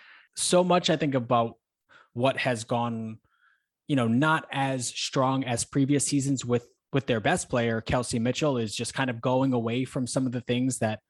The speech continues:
I thought made her season special last year and putting too much of, of her, like,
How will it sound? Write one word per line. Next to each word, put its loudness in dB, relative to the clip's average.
I -6
thought 0
made 0
her -2
season -2
special -2
last -4
year 0
and -4
putting 4
too 2
much 2
of, 2
of -4
her, -10
like, 0